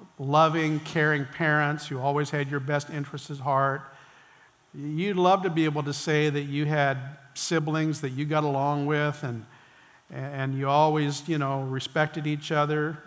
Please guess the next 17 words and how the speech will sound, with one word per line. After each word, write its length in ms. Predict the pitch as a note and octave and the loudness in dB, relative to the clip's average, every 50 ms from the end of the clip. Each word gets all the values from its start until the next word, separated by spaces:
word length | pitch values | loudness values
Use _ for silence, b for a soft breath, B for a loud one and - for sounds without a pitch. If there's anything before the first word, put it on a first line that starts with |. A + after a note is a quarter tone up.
| E3 D3 C#3+ | -14 -14 -12
and, 380 | C3 C3 C3 C3 B2+ C3 B2+ | -12 -12 -10 -10 -10 -10 -10
uh, 320 | C3+ C3 B2+ B2+ B2+ B2+ B2+ C3 C3+ C#3 C#3 C3+ | -8 -6 -6 -6 -6 -6 -8 -10 -10 -10 -8 -8
you 80 | C3+ | -8
supported 580 | C3 - - C3 - - D#3+ D3+ D3 D3 D3 D3 | -6 -8 -10 -10 -4 -2 0 0 0 0 -2 -2
each 320 | D3+ D3 C#3+ D3 - - | -4 -4 -6 -8 -6 -2
other. 400 | D#3+ D3+ D3+ D3 D3+ D#3 D#3+ D#3 - B B B B B B B B B B B B B _ _ _ - | 2 2 2 2 2 0 -2 -2 -6 B B B B B B B B B B B B B _ _ _ -6
But 180 | D#3+ D3+ D3+ D#3 D#4 E4+ D4 | -6 -6 -6 -8 -12 -14 -10
rather 400 | G#3 D#3 E3 F3+ G#3 A#3 B3+ C4 | -4 0 2 4 4 4 2 0
than 200 | A#3 G#3 G3 F3+ | -4 -4 -4 -2
that 220 | F3+ F#3+ A3+ B3+ A#3+ | -2 0 0 -2 -2
story, 540 | - - - - D3 D3 D3 D#3 E3 E3+ D#3+ | -4 -8 -6 -4 -2 -2 0 0 0 0 -2
it's 240 | D3+ D3 D3 - | -2 -4 -6 -6
more 240 | - D3+ D#3+ E3 D#3+ | -4 -2 0 2 2
like, 360 | D#3+ D#3 D#3+ D#3+ D#3 D#3 - | 4 4 4 2 0 -2 -4
yeah, 280 | - E3 F3+ F#3 E3+ D3+ | -4 0 0 2 2 0
the, 340 | C#3+ C#3+ D3+ D3 D3 C#3 D3 | -2 -4 -10 -10 -8 -8 -8
the, 60 | D3+ | -8